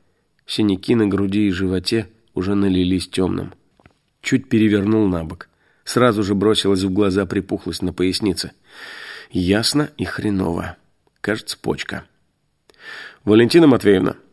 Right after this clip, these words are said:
свяжитесь с оперблоком, срочно нужна операционная.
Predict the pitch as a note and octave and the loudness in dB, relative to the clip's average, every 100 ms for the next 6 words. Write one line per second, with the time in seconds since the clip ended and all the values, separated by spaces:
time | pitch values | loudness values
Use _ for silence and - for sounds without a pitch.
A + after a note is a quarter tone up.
0 | _ - A#2+ C3 F#3 C3 - A#2+ B2 A#2+ | _ -4 0 2 2 0 2 2 2 4
1 | D#3 A#2 G2+ F2+ - C3 D3 C#3+ A#2 A2+ | 4 4 0 -2 -2 2 2 2 2 2
2 | G#2+ A2+ G#2 G#2+ F#2+ A#2+ G#2 G2+ F#2 | 4 2 4 0 2 2 2 2 -2